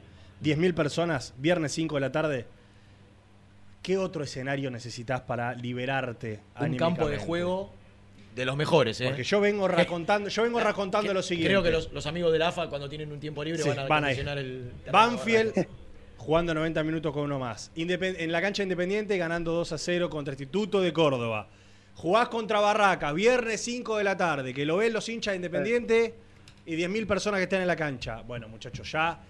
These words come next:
Speaker 1: a nivel anímico, digo, si, a nivel presión,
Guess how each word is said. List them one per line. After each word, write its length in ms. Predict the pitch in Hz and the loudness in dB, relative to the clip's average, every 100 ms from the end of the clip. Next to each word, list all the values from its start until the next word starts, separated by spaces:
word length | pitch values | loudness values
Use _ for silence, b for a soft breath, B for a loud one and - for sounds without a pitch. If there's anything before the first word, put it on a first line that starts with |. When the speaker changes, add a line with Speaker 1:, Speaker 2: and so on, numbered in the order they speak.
| b b | b b
Speaker 1:
a 80 | 131 | -8
nivel 260 | 139 170 | -4 -2
anímico, 540 | 170 156 185 185 180 160 | -2 -2 -2 -4 -2 -2
digo, 180 | 151 143 | -2 -2
si, 240 | - 147 - - - | -6 -10 -12 -18 -10
a 60 | 135 | -6
nivel 240 | 135 175 | -2 -2
presión, 540 | - 147 - 185 220 | -2 -4 0 0 0